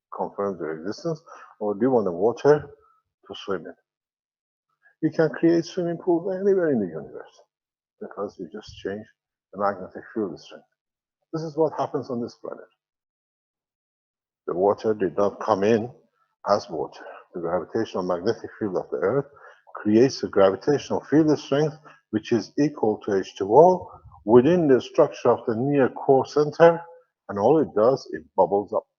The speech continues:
it rises up, it doesn't rain in. Then if you understand this, you understand again, I repeat, why you have a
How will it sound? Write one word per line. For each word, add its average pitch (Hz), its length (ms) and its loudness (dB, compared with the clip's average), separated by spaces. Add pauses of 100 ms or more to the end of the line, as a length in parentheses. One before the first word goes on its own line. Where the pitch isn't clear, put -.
(140)
it 92 80 -8
rises 90 640 -2
up, - 160 -4 (140)
it - 140 -10
doesn't 98 280 -2
rain 101 340 0
in. 104 220 -6 (3750)
Then 90 140 -8
if - 180 -10
you 117 80 -2
understand 107 520 -6
this, - 160 -10
you 110 80 -10
understand 90 480 -4
again, 107 340 -2
I 131 60 0
repeat, 139 360 -4 (420)
why 95 200 0
you 95 80 -8 (100)
have 98 120 -4
a 82 80 -4